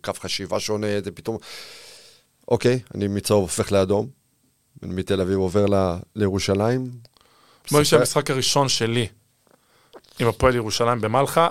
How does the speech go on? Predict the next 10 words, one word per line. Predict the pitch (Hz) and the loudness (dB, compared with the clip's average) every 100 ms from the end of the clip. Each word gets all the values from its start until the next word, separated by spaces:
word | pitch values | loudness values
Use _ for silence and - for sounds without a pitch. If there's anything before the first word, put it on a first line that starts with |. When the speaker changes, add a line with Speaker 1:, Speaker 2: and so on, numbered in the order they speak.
| - 131 | 0 -4
Speaker 2:
מבחינתי | 120 - 131 - 156 | -2 2 2 4 2
הזיה. | 117 120 123 98 _ _ _ _ _ _ _ _ _ _ _ _ _ _ _ _ _ _ _ _ | 4 4 2 0 _ _ _ _ _ _ _ _ _ _ _ _ _ _ _ _ _ _ _ _
הזיה, | 113 147 135 | 0 4 4
לא | 139 | 4
פחות | 143 143 | 2 2
מהזיה. | 143 120 113 104 - _ _ - _ | 2 2 0 -2 -6 _ _ -20 _
פתאום | - 131 | -4 2
אני | 135 | 4
לובש | 127 123 120 | 4 4 2
אדום, | 120 151 165 160 | 4 6 6 2